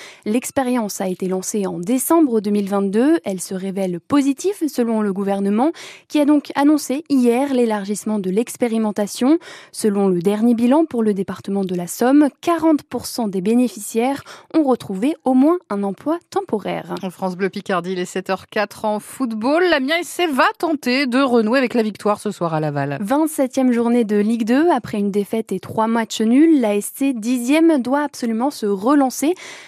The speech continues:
Speaker 1: Ce ne sera pas simple. Mathieu Dubrul, les Lavallois, troisième du classement, sont l'équipe surprise de ce championnat.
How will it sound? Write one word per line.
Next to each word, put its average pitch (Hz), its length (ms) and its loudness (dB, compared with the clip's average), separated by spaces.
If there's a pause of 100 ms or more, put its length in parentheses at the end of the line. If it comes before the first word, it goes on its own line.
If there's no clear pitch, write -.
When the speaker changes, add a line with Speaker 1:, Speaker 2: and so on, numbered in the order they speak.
Speaker 1:
Ce - 120 -2
ne 294 60 4
sera 330 160 -2
pas 269 140 -2
simple. 262 400 -2
Mathieu 220 320 0
Dubrul, 208 460 2
les 277 140 6
Lavallois, 202 480 0
troisième 254 460 2
du 247 120 -2
classement, 294 400 0
sont 370 240 0
l'équipe 269 500 0
surprise 226 640 -6
de 190 240 -4
ce 208 140 -8
championnat. 190 520 -2